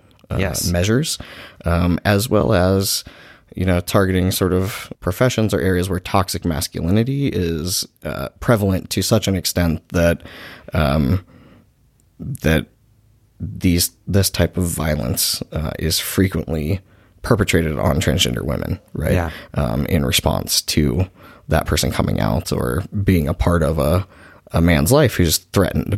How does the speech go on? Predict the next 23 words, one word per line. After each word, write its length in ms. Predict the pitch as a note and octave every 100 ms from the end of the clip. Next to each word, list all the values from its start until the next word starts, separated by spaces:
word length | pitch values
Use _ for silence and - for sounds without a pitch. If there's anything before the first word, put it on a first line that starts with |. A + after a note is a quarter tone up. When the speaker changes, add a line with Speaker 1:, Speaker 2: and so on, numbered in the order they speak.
| G#2+
Speaker 1:
by 200 | F2+ D#2+
the 180 | D#2+ D2+
idea, 540 | E2 D2+ B1+ C2+ F#2+ -
um, 240 | E2 D#2
that 140 | F2+ -
he's 140 | E2
attracted 420 | - - - - -
to 100 | -
a 40 |
transgender 500 | - - - - G#1+
woman, 340 | G1+ G1+ G2 -
Speaker 2:
Yeah. 140 | D2+
Speaker 1:
right? 120 | B1+ - - - - - - - - - _ _
Speaker 2:
Yeah, 180 | A#2 G#2+
and 140 | G#2
I've 140 | A2 -
heard, 360 | A2+ G#2+ G#2 -
um, 380 | F#2 F2 E2 E2 _ _
I've 80 | E2+
heard 160 | G#2 F#2
several 280 | G#2 G2
interviews 580 | D2+ F2+ E2 E2+ D#2+ -
with 360 | F2 E2 D#2